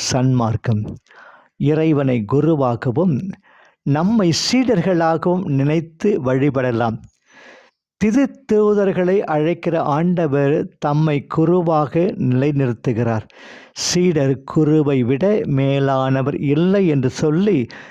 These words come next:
சீடத்துவ பணியை செம்மைப்படுத்துகிறார். லூக்கா பத்து இருபத்தி நான்கு, மத்தேயு பத்து இருபத்தி நான்கு, லூக்கா ஆறு நாற்பது, இப்படிப்பட்ட நான்கு மார்க்கங்களையும்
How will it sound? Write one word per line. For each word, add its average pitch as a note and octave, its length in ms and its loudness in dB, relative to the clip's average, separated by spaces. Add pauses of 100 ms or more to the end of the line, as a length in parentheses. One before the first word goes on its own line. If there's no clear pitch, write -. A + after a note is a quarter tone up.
(160)
சீடத்துவ G#3 880 0 (140)
பணியை D3 600 2 (220)
செம்மைப்படுத்துகிறார். C#3 1160 0 (460)
லூக்கா C#3 480 0
பத்து C#3+ 520 -2
இருபத்தி C#3 520 0
நான்கு, D#3+ 720 0 (340)
மத்தேயு C#3 480 0
பத்து C#3+ 380 -2
இருபத்தி C3 400 0
நான்கு, C#3+ 480 0
லூக்கா C#3+ 600 -2
ஆறு C3+ 380 0
நாற்பது, C3 480 -2 (440)
இப்படிப்பட்ட G3 840 -2
நான்கு E3 720 2
மார்க்கங்களையும் C#3 1080 0